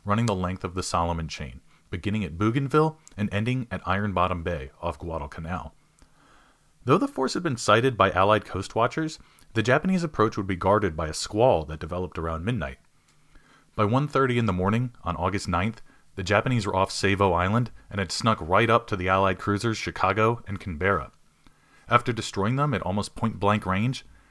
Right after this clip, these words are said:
they turned their guns on the Astoria, Quincy, and Vincennes. After damaging and ultimately destroying four American cruisers, Admiral Mikawa disappeared back up the Slot as quickly as he had pounced. The Battle of Savo Island was a devastating defeat for Fletcher.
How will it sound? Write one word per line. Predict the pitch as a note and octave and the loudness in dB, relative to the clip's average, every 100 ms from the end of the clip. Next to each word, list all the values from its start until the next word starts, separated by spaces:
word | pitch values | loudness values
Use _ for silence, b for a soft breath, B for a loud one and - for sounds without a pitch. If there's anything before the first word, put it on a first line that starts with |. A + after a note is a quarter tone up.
| b | b
they | F#2+ | -6
turned | - A#2+ | 0 2
their | B2 | 2
guns | G2 G#2 G2+ | 4 4 2
on | F#2 | 0
the | D#2 | -2
Astoria, | - - G2+ A2+ C#3 C#3 - | -4 2 2 4 2 0 -6
Quincy, | - - - B2 G#2+ | -4 -4 -2 -4 -4
and | F#2 | -6
Vincennes. | D#2+ D2+ - G#2 C2+ - - _ _ _ b b b b b | -6 -6 -4 -4 -6 -12 -20 _ _ _ b b b b b
After | G#2+ - G#2 | -2 0 0
damaging | G2 G#2 A2+ C3+ C#3+ - | 0 0 0 0 -2 -4
and | - | -4
ultimately | G2+ A2+ G#2+ A2+ | -2 -2 -2 -2
destroying | G#2 F2 - F#2+ F#2 A2 | -2 -6 -6 -2 0 0
four | G#2 - F#2 G2+ | -4 -4 0 2
American | F2+ F2+ F#2+ F#2+ | 0 -2 -4 -6
cruisers, | - F#2+ B2 C3+ - b b b - | -4 -4 -2 -4 -8 b b b -2
Admiral | G#2 C3+ | 2 2
Mikawa | C#3 - A2 B2 A2+ | 0 2 2 4 2
disappeared | G#2+ G#2 F#2+ G#2 G2 | 0 -4 -4 -4 0
back | F#2+ G2+ | 2 4
up | G#2 - | 0 -4
the | |
Slot | - - F#2+ A#2 - B B - | -8 -2 0 0 -4 B B -10
as | E2+ | -4
quickly | - - G2 F2+ | 0 0 0 -4
as | E2 | -4
he | E2+ | -8
had | C#2+ | -4
pounced. | - F#2 - - - - b b b - | -2 -2 -4 -12 -14 -20 b b b -10
The | G2 | 2
Battle | G2 G#2 C3+ | 4 6 4
of | - | 4
Savo | G#2+ A2+ A#2 | 4 6 6
Island | F2+ F2 A2 A#2 b b | 6 4 2 0 b b
was | G2+ | 0
a | F#2+ | 0
devastating | E2+ F2 G#2 F#2+ - F#2 E2+ D2 | 0 2 2 2 -2 -4 -4 -6
defeat | D#2+ - F2+ - | -8 -6 -6 -8
for | D#2 | -10
Fletcher. | - D#2 - - | -4 -4 -4 -10